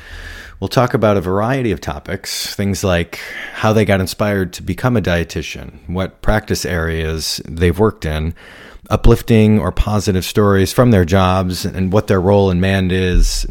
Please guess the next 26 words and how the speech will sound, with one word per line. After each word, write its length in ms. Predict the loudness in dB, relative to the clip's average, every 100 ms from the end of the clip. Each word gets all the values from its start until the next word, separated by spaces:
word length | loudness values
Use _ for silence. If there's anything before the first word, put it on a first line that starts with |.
| -8 -4
and 160 | 2
many 160 | 4 4
more. 340 | 2 -2 -8 -10 -14
Uh, 120 | -14 -14
we 160 | -4 0
have 160 | 2
a 60 | 0
fantastic 760 | 0 0 -2 -4 -4 -4 -6 -4
member 340 | -2 -2 -2
pool, 500 | -4 -4 -2 -4 -6 -14 -20 -14
uh, 200 | -8 -6
whose 340 | -4 -2 -2 -4 -2
areas 340 | 0 2 2
of 80 | 0
expertise 800 | -4 -6 -12 -6 -4 -2 -4 -4
range 420 | -4 -2 -4 -6
from 500 | -4 -4 -4 -6 -8
things 260 | -6 -6 -6
like 200 | -8 -10
critical 380 | -10 -10 -10
care, 680 | -14 -4 0 2 2 0 -2 -8 _
food 220 | -2 -2 0
service, 720 | 0 2 2 0 0 -2 -6
diabetes, 960 | -2 0 0 0 -2 0 -2 -2 -6
sports 520 | -10 -12 -4 -2 -2
nutrition, 800 | -4 -6 -4 -4 -2 -2 -2 -2